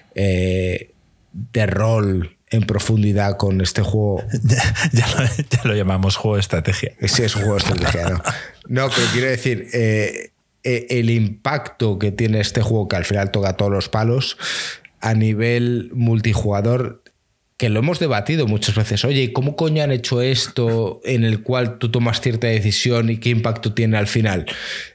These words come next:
Speaker 1: Eh, creo que lo han debido hacer bastante bien porque ha habido mucha gente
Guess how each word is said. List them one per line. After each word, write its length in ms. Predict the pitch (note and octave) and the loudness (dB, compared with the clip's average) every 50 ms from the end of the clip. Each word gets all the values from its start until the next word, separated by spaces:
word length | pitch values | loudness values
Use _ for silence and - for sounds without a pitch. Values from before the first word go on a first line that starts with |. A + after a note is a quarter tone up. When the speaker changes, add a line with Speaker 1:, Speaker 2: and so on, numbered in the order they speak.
| _ | _
Speaker 1:
Eh, 420 | - - F#2+ F#2+ F#2+ F#2 F2+ F2 D#2+ - - _ _ _ _ _ _ _ _ _ _ _ _ _ _ _ _ - - _ _ | -6 -2 0 0 0 0 0 -2 -4 -6 -8 _ _ _ _ _ _ _ _ _ _ _ _ _ _ _ _ -20 -20 _ _
creo 760 | - C#3+ C3+ C3 C3+ C3+ C3 C3 C3+ D3 - - C4+ - - _ - - - - _ _ _ _ | -4 -2 0 0 2 2 0 0 0 -2 -4 -6 -10 -16 -18 _ -18 -18 -18 -20 _ _ _ _
que 140 | - A#2 A2 | 0 2 2
lo 100 | G#2 G2+ | 2 2
han 120 | G#2 G#2 | 2 2
debido 280 | G#2+ A2+ A2 A2+ A2+ A2+ | 0 0 2 2 0 0
hacer 220 | G#2 - - A#2 | 0 0 0 0
bastante 420 | G#2 G2+ F#2 - - A2+ G#2+ G#2+ G#2+ | 0 0 -2 0 0 2 2 2 4
bien 200 | G#2+ A2 A2+ A2+ | 2 2 2 2
porque 200 | B2 A#2 G#2+ G#2+ | 0 0 0 2
ha 40 | G#2 | 2
habido 160 | G#2+ G#2+ G#2 | 2 2 2
mucha 260 | G#2 G#2 G2+ A2 F#2+ | 2 2 2 2 2
gente 460 | G2 G#2+ G#2+ G2 G#2+ A2 G#2 G#2+ - | 2 2 2 2 0 0 -2 -2 -6